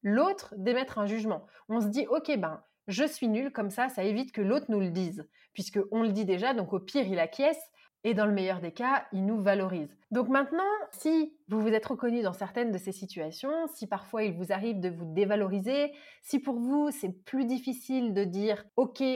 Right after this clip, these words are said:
je suis doué à ça ou j'ai telle qualité », que de dire, « Je suis nul » ou « J'y arrive pas, j'y arriverai jamais », eh bien, j'ai quelques clés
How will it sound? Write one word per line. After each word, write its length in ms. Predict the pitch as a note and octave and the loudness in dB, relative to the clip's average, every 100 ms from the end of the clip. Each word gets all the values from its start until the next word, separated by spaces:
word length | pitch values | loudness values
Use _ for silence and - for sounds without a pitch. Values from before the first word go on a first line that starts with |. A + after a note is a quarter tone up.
| - | -2
je 200 | E3+ F#3 | -6 -4
suis 440 | A3 - A#3+ A#3+ A#3+ | -4 -6 -4 -2 -2
doué 640 | F3 F3+ A#3 A#3+ A#3+ - _ - | -4 -2 2 4 4 2 _ -4
à 160 | E3+ | -4
ça 440 | - - B3+ B3 - | -2 0 4 4 2
ou 120 | G3+ | -4
j'ai 240 | F3+ F#3+ F#3 | -2 -2 0
telle 180 | C4 B3 | 0 0
qualité », 560 | A3+ G3+ G3 A3+ A3 _ _ - | -2 -2 -2 -4 -4 _ _ -4
que 160 | D#4+ E4 | 0 4
de 180 | D#4 A#3+ | 4 4
dire, « 300 | C#4 C#4+ - - - | 4 4 2 -8 -4
Je 120 | G3+ | -4
suis 260 | A#3+ - A3+ | -2 0 2
nul » 340 | A#3 B3 A#3 | 4 2 2
ou « 140 | F#3+ F#3+ | 0 0
J'y 100 | G3+ | 0
arrive 300 | G3 G3+ - | 0 -2 0
pas, 220 | G#3+ G#3+ | 2 2
j'y 100 | G3 | 0
arriverai 300 | F#3 F3+ F#3 | -4 -2 -4
jamais », 440 | F3 F#3 B3+ F#4+ _ _ _ | -2 -2 -2 -4 _ _ _
eh 60 | A3 | 0
bien, 220 | G3 D#4 | 4 4
j'ai 120 | A#3+ | 4
quelques 380 | A3 B3 B3 A3 | 0 -2 0 -4
clés 280 | A3 A#3+ | -2 -2